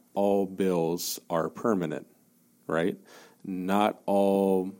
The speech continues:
uh, you're not always gonna have the same income needs. So when you're doing an income analysis to see if your income is covered,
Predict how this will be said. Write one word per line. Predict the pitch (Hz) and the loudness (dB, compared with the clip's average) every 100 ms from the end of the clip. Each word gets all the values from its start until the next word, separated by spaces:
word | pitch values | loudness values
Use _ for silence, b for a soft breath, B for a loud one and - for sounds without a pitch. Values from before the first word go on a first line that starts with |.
| - | -10
uh, | 104 92 82 80 | -4 -2 -4 -4
you're | 95 | -4
not | 101 110 - | 0 0 2
always | 101 98 92 | 4 4 0
gonna | 98 92 | -2 -4
have | 87 92 90 85 82 - - _ b b b | -2 -2 0 -2 -4 -10 -20 _ b b b
the | 85 | -4
same | - 92 87 | 0 0 0
income | 85 85 85 82 | -2 -4 -6 -4
needs. | 78 73 - | -6 -6 0
So | 107 95 | 2 4
when | 95 90 104 139 | 2 0 2 4
you're | 156 | 4
doing | 120 117 113 | 4 4 2
an | 101 | -2
income | 87 98 - 95 | -4 -6 -6 -4
analysis | 90 87 92 85 - 71 - | -2 0 0 -2 -4 -6 -4
to | 82 | -6
see | - - 104 95 90 80 - B B | -4 -2 0 2 2 -2 -8 B B
if | - 101 - | -4 -2 0
your | 85 | 0
income | 95 95 90 | 0 -4 -6
is | 80 - | -6 -4
covered, | - 120 95 85 | 0 2 2 -2